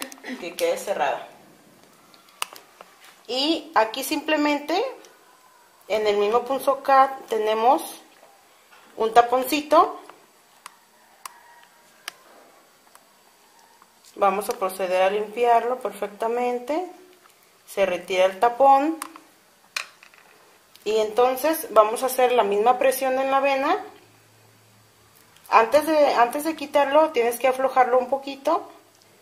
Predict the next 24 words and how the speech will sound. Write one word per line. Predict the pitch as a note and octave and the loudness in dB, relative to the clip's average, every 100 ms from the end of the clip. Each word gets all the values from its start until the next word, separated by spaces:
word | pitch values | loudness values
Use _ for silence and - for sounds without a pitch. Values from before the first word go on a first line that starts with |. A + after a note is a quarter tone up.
| _ | _
porque | - G3 F#3+ | -8 -6 -6
si | G3 | -4
no | G3+ G3 G3+ | 0 4 4
a | |
veces | G#3+ A#3 A#3+ A#3+ - | 4 -2 -4 -6 -8
se | - G#3 | -4 -2
atora | F#3+ G#3 G3+ G#3+ B3+ E3+ | 0 0 2 2 2 -2
y | |
ya | F3+ F3 | -8 -8
no | F3+ | -8
se | F3+ | -12
puede. | G3+ A#3 A#3+ A#3 - - _ _ _ | -2 0 0 -2 -12 -20 _ _ _
Entonces | - F#3+ F#3+ F#3+ F3 - - _ _ | -12 -6 -4 -4 -10 -12 -20 _ _
presionas | F#3 F#3+ A3 A3+ C#4+ | -6 -4 -2 0 0
tu | - | -2
vena, | C#4+ C#4+ C#4 E4+ G4+ - - _ _ _ _ _ _ - | -2 -2 0 -2 -4 -12 -20 _ _ _ _ _ _ -10
retiras | G3+ G3+ G#3+ G#3+ A#3+ | -8 -6 -2 0 0
la | B3+ | 0
venoclisis | A#3 G#3+ G#3 B3 B3 D4+ D#4 - _ _ | 0 -2 -6 -6 -6 -8 -10 -12 _ _
y | G3 | -12
colocas | G3 F#3+ F3+ F3 G3+ | -4 -2 -2 -6 -8
el | G3+ | -8
tapón, | G#3+ A#3 C4+ C4 D4 - - _ _ _ _ _ _ _ _ _ _ | -8 -2 0 0 -4 -14 -20 _ _ _ _ _ _ _ _ _ _
¿sí? | - G3+ C4 | -14 -8 -8